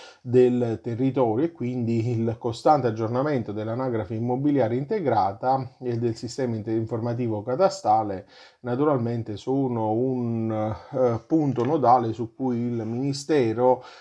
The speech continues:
vuole integrare la mole di banche dati con le informazioni desunte dalla dichiarazione dei redditi, e quindi è un invito all'Agenzia delle Entrate, che avrà il compito di presidiare la qualità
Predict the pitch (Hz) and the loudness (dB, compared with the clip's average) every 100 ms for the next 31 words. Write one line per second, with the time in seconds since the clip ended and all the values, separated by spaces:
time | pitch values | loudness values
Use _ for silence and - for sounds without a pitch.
0 | _ 123 123 151 139 117 117 120 151 135 | _ -2 4 4 6 2 0 -2 -2 4
1 | 127 131 110 107 107 113 160 147 113 110 | 6 6 4 -4 -6 0 2 4 2 -2
2 | 113 117 117 175 135 120 113 107 110 113 | -4 -6 -4 -2 2 0 0 -4 -4 -4
3 | 123 139 139 - 113 110 127 120 123 113 | -4 -4 -6 -4 -4 0 -2 0 -4 -4
4 | 107 110 107 107 110 110 107 113 110 110 | -4 -4 -4 -4 -4 -6 -6 -8 -6 -2
5 | 139 165 123 110 131 151 127 127 120 107 | 4 6 4 0 -4 -4 -6 -4 -4 -4
6 | 95 - - _ 131 123 123 127 131 156 | -6 -16 -20 _ -2 0 2 0 0 0
7 | 185 117 117 104 98 110 110 107 123 123 | 0 0 -2 -4 -2 -2 -2 -2 -2 -2
8 | 110 120 190 156 117 113 104 110 110 127 | -2 0 0 2 0 0 -2 -4 -2 -2
9 | 135 - 120 117 110 107 110 117 113 143 | 0 -2 -2 -2 -4 -2 -4 -4 -2 -2
10 | 123 117 110 107 113 - 117 123 135 196 | 2 2 2 0 -2 0 -2 -2 6 8
11 | 165 | 8